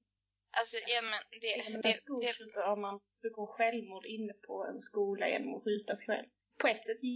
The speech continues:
Speaker 2: ja.
Speaker 1: Ja, men det är man, ja, men det är väl liksom ändå samma,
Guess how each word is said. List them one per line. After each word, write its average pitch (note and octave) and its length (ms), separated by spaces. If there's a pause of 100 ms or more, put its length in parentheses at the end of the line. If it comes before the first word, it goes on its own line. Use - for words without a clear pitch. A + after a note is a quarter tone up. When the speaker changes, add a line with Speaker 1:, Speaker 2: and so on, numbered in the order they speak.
(160)
Speaker 2:
ja. - 400 (320)
Speaker 1:
Ja, B3+ 260
men A#3+ 160
det B3+ 80
är B3 80
man, A3 160
ja, B3 140
men A3+ 160 (120)
det B3 80
är A#3 60
väl A#3 120
liksom A#3 280
ändå A#3 220
samma, A3 480